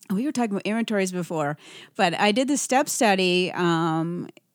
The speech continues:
one is, you know, to move more into the journey.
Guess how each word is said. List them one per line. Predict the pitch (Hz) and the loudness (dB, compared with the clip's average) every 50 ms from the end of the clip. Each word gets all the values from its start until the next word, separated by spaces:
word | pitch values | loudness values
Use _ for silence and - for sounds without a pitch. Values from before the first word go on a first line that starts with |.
| _ _ _ _ _ _ - | _ _ _ _ _ _ -8
one | 190 175 160 170 202 208 202 208 214 220 226 240 254 262 - - | -6 -4 -2 0 2 2 2 2 2 0 0 0 0 -2 -2 -4
is, | - 185 185 175 170 170 - - - _ - - - _ _ _ _ _ _ _ _ _ _ _ _ _ _ _ _ _ | -2 0 0 0 0 -2 -4 -6 -8 _ -18 -20 -20 _ _ _ _ _ _ _ _ _ _ _ _ _ _ _ _ _
you | - 269 | -2 -2
know, | 302 | 0
to | 294 - 349 | 0 2 4
move | 294 302 339 403 392 - - - - | 6 6 6 4 2 -2 -10 -6 -2
more | 226 214 208 214 214 | 0 2 2 2 2
into | 214 220 - - 220 | 0 -2 -2 -4 -4
the | 208 202 | -4 -4
journey. | 170 170 160 139 131 135 135 151 185 220 | -2 -2 -2 0 0 0 0 0 0 -2